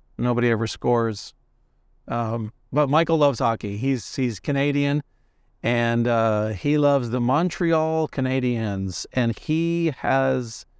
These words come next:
uh, ingrained into his family a love of hockey,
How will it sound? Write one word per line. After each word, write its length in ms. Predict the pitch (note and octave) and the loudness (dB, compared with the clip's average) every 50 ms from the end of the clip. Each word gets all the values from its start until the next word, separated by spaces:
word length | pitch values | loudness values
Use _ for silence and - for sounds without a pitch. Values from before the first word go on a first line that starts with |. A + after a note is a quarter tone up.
| - _ _ _ _ _ _ _ _ _ - | -20 _ _ _ _ _ _ _ _ _ -2
uh, 460 | B2+ A#2+ A#2+ A#2+ A#2 A#2 A#2 A2+ A2 - _ _ _ _ _ _ _ _ | 0 0 2 2 0 0 -2 -4 -6 -8 _ _ _ _ _ _ _ _
ingrained 880 | C#3 C#3+ D3 D#3 E3+ E3+ C3+ G#2+ B2 C#3+ D3+ D#3+ E3 E3+ F3 F3 E3+ E3+ | -2 0 0 2 0 0 0 0 2 2 2 2 2 0 0 0 -2 -2
into 420 | - - C3 C3+ C3+ - - C#3 B2+ | -2 -2 -2 -2 0 0 0 0 0
his 220 | B2 C3 A#2+ - | 0 0 -2 -4
family 640 | - - C3+ C3+ C3+ C3 B2 A#2 A2+ A2+ A2+ A#2+ A#2 | -4 -2 -2 0 0 0 0 0 0 0 -2 -2 -2
a 160 | A2+ B2 A#2+ | -2 -2 -2
love 420 | A#2 A#2 A#2+ B2+ B2+ B2+ B2+ B2 | 0 0 0 2 2 0 0 -2
of 140 | B2+ A#2+ A2 | -4 -6 -6
hockey, 560 | - - D3 D3 C3 - - G#2+ A2 A#2 A#2 | -2 0 0 0 0 0 -4 -4 -4 -4 -6